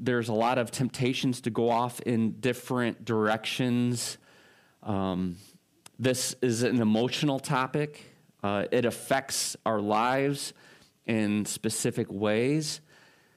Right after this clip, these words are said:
And so, Lord, I just pray that, uh, this would be something where,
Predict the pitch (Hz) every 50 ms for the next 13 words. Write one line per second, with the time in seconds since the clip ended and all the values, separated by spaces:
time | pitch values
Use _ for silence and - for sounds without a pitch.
0 | _ _ _ _ _ - - 117 113 - 131 120 117 117 120 120 120 120 120 117
1 | 117 - - - - 135 123 120 120 117 113 107 110 104 101 98 92 - - -
2 | 107 101 95 98 110 120 117 117 - - 117 110 104 104 - 117 113 113 110 110
3 | 110 107 - - - - - 123 113 113 110 - - 110 107 107 107 107 107 98
4 | - - 98 107 104 101 101 101 101 101 101 101 95